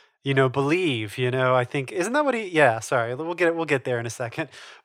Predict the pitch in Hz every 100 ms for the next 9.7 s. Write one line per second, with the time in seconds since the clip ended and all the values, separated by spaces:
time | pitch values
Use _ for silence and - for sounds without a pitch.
0 | - 139 139 139 131 123 123 - - -
1 | _ 254 165 170 165 160 165 156 147 147
2 | 160 165 143 135 131 127 135 135 123 -
3 | 165 170 139 120 123 - 131 123 120 120
4 | 117 113 - - 120 113 110 110 107 -
5 | 156 156 127 120 131 117 - 117 - 127
6 | 113 107 113 - _ _ 113 110 101 _
7 | _ _ _ - 139 127 120 120 131 120
8 | 113 - - _ 123 117 - 120 117 117
9 | - 139 123 - 131 113 117